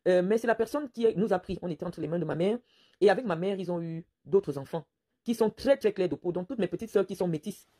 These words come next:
grandes de taille là, ce sont des filles biologiques de monsieur Akaka, lui. Donc, c'était là, quand tu viens monter un monsieur avec un nez épaté, en disant que j'ai un nez épaté, et donc c'est le nez de monsieur Akaka. Non,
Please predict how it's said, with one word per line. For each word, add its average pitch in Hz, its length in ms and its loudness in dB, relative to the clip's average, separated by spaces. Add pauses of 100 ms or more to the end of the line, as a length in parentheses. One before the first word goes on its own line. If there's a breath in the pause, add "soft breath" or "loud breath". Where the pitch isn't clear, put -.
(140)
grandes 254 280 2
de 180 100 -2
taille 185 200 -2
là, 156 140 -6 (140)
ce - 80 -20
sont 202 120 -6
des 170 100 -4
filles 190 180 -10
biologiques 151 340 -8
de 156 60 -10
monsieur 151 200 -6
Akaka, 147 300 -8
lui. 143 160 -12 (560 soft breath)
Donc, 302 140 6
c'était 285 140 -6
là, 220 100 2
quand 269 100 -4
tu 294 100 -10
viens 220 100 0
monter 175 240 -2
un 202 40 0
monsieur 185 400 -4 (440)
avec 196 180 4
un 214 80 0
nez 185 160 0
épaté, 185 440 -6
en 151 100 -6
disant 180 220 -4
que 185 120 -2
j'ai 185 120 2
un 180 80 4
nez 170 260 -2
épaté, 190 340 -2
et 170 60 2
donc 156 100 -4
c'est - 80 -8
le 151 60 -2
nez 160 100 -2
de 170 60 -4
monsieur 147 200 -6
Akaka. 147 220 -6
Non, 190 120 -6